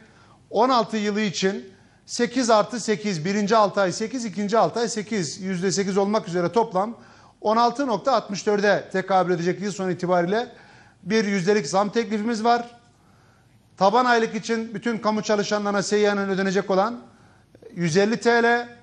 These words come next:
ve peşinden iki bin on beş yılının büyümesinden, e, pay istediğimiz yüzde elli, e, büyümesinden pay istiyoruz. İki bin on altı için, e, gerçekleşebilecek büyümeden,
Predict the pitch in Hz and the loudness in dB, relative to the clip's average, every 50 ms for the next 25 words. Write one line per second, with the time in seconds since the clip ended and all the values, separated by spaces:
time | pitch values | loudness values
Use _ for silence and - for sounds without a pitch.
0 | _ _ _ _ _ _ _ _ _ _ _ _ _ _ _ _ 160 202 208 208 | _ _ _ _ _ _ _ _ _ _ _ _ _ _ _ _ -2 -2 0 0
1 | 226 214 151 190 226 226 220 220 226 226 269 269 190 - 233 226 226 262 254 262 | -2 -2 -2 -2 0 0 2 0 0 -2 -6 -10 -6 -4 -2 0 0 2 4 4
2 | 277 294 269 254 254 233 165 - - 226 214 202 190 185 190 214 254 262 - - | 4 4 4 4 2 0 0 -2 -2 -2 0 2 2 2 2 0 -2 -6 -10 -16
3 | - - _ _ _ _ _ _ _ _ _ _ 151 170 196 220 226 226 220 208 | -20 -20 _ _ _ _ _ _ _ _ _ _ -2 0 2 2 2 2 2 0
4 | - 220 220 220 214 214 220 220 208 233 - - - _ _ _ _ _ _ - | 0 -2 0 0 2 0 0 -2 -4 -10 -14 -20 -20 _ _ _ _ _ _ -4
5 | - 175 180 180 180 180 180 180 175 180 - 208 226 233 220 - - 214 196 196 | 0 2 4 4 6 6 4 4 2 2 2 2 2 2 2 0 -4 -4 -4 -2
6 | 214 240 220 202 208 196 170 208 208 208 202 208 214 190 156 - - - - _ | -2 -2 -2 -2 -2 0 2 2 2 4 4 4 2 2 2 -2 -8 -16 -16 _
7 | 185 180 175 180 175 160 190 214 214 202 190 - - 175 190 180 - 196 196 214 | -6 -2 0 0 0 0 0 0 0 0 -2 -2 -2 -2 -2 -2 0 0 0 0
8 | 214 - - - 233 233 240 254 240 - - - - - - _ 240 208 - 247 | 0 -4 -4 2 2 2 2 2 -4 -8 -16 -20 -20 -20 -14 _ -8 -4 -4 -2
9 | 214 240 240 247 247 233 202 - - 196 202 196 202 196 196 - 202 175 - - | -2 0 2 4 4 2 2 0 -2 -4 -4 -4 -4 -6 -8 -8 -8 -8 -2 -2
10 | 196 208 233 220 - - - - _ _ - 185 180 180 180 165 165 208 208 208 | -2 -2 -2 -6 -14 -20 -20 -20 _ _ -4 -2 0 2 2 2 2 2 2 2
11 | 226 240 214 214 196 202 226 220 214 214 180 233 226 226 - 170 190 196 196 185 | 0 -2 -2 -2 0 2 0 2 2 0 0 0 0 -2 -2 -2 -2 0 2 0
12 | 180 165 196 233 262 247 | 2 2 0 0 -2 -4